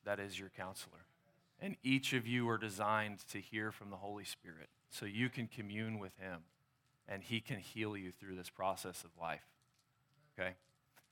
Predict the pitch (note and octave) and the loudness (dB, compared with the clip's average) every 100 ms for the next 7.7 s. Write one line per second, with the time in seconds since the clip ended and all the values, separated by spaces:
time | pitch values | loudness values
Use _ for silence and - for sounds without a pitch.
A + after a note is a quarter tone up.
0 | _ - G2+ F#2+ F2+ - C#3+ E2+ - - | _ -4 -2 0 -4 2 4 4 0 -6
1 | - B2+ C3+ B2+ G#2 A2+ - A2+ C3 C#3+ | -2 4 10 10 10 4 8 12 12 12
2 | C#3 C3+ A#2 C3+ B2+ F#2 - - - - | 10 6 6 6 6 0 -6 -8 -8 10
3 | A#2+ D3 C3+ B2+ - A#2+ B2 B2 C3+ B2+ | 12 12 12 8 6 2 4 4 4 2
4 | A#2 B2 A2+ A#2 A2 G#2 A#2 A#2 C3 A#2 | 2 2 4 2 6 8 8 6 0 0
5 | A2 F#2 - _ _ _ A#2+ B2 G#2 A#2 | -2 -2 -6 _ _ _ 6 6 4 4
6 | C3 C3+ B2+ A2 - _ _ _ C3+ C3+ | 6 8 6 6 2 _ _ _ 2 4
7 | B2+ - F2+ F2 - - | 2 4 4 4 -2 -8